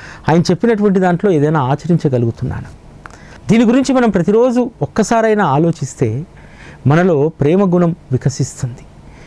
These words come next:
మనలో అద్భుతమైనటువంటి మానవీయ కోణం మేల్కొంటుంది. నేను ఈ సందర్భంగా అనేక మంది తల్లులను చూశాను.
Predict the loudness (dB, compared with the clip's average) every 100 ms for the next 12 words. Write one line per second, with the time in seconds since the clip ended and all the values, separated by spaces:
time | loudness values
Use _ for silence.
0 | -20 -6 0 2 4 2 0 -4 -8 -4
1 | 0 0 2 2 2 0 -2 -2 0 0
2 | 2 2 2 0 -4 -2 0 0 -4 -6
3 | 0 0 0 -2 -4 -6 -8 -16 -20 -20
4 | -20 -20 -2 0 2 4 2 0 -4 -2
5 | 2 2 2 -2 -4 0 2 2 2 2
6 | 0 -2 -6 -10 -20 -20 -20 -20 -6 0
7 | 2 2 2 2 2 2 2 2 2 0
8 | -4 -10 -18